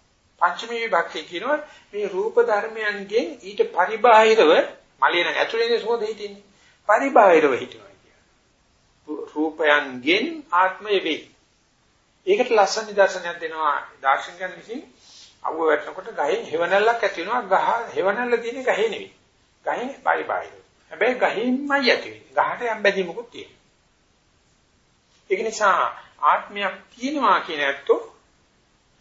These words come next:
මේ රූප වේදනා සංඥා සංඛාර වලින් ඈත ඒ පිටතට ප්‍රක්ෂේපණය වෙන්නේ එයින් පංචමී විභක්තියෙන් උපදින පටවිතෝ මඤ්ඤති.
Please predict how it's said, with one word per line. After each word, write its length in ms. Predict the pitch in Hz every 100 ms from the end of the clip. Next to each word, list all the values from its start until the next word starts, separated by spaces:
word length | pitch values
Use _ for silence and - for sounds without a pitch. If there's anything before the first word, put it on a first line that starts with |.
| _ _ _
මේ 220 | 143 175
රූප 240 | 202 196 185
වේදනා 440 | 156 151 147 143
සංඥා 360 | 139 143 135 135
සංඛාර 480 | 139 135 143 143 135
වලින් 320 | 143 196 233 - _ 143
ඈත 320 | 156 185 - 98 - - _ _ _ _ _ _ -
ඒ 140 | 143 156 147 _
පිටතට 560 | - 139 190 185 202 208
ප්‍රක්ෂේපණය 720 | - 165 - 202 202 156 123
වෙන්නේ 300 | 120 151 175 147
එයින් 320 | 156 202 240 - - _ _
පංචමී 440 | 120 123 180 202 202
විභක්තියෙන් 520 | 185 160 - 151 131
උපදින 400 | 127 139 151 214 330 - _ _ - _
පටවිතෝ 640 | - 170 190 180 - 233 -
මඤ්ඤති. 460 | 117 - 107 _